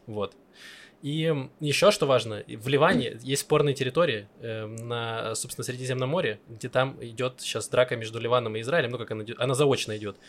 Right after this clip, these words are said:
В Ливане, собственно, Хизбалла, э, представители Хизбаллы говорят, что вообще-то это и наш газ тоже. И, э,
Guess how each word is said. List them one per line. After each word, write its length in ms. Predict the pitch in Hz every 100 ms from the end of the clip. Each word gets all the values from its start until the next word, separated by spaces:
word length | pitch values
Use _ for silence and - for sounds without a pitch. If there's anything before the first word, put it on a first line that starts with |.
| - - -
В 40 |
Ливане, 300 | 123 147 185
собственно, 560 | - 143 - 123 117 117
Хизбалла, 560 | - 139 117 131 151 190 _
э, 120 | - 113
представители 380 | 123 131 123
Хизбаллы 340 | 120 120 127 185
говорят, 200 | 123 120
что 140 | -
вообще-то 240 | 123 147 139
это 340 | 123 123 113
и 180 | 113 120
наш 220 | 127 117
газ 200 | 117 117
тоже. 300 | - 98 95 - _ _
И, 320 | 123 120 117
э, 220 | 113 110